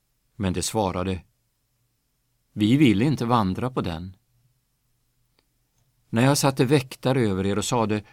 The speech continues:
"Lyssna till ljudet från hornet", svarade de:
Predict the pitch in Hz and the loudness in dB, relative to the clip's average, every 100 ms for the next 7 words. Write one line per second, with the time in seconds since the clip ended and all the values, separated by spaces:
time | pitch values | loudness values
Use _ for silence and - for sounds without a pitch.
0 | _ _ _ - 120 143 135 - - 131 | _ _ _ -4 2 4 2 -2 -2 -2
1 | 135 123 110 117 120 117 - 117 92 110 | 0 0 0 0 -2 -4 -4 -6 -2 -4
2 | 120 98 82 - - _ _ - - 113 | -2 -4 -4 -10 -20 _ _ -14 -8 -4
3 | 98 87 85 85 85 82 | -4 -4 -8 -8 -8 -8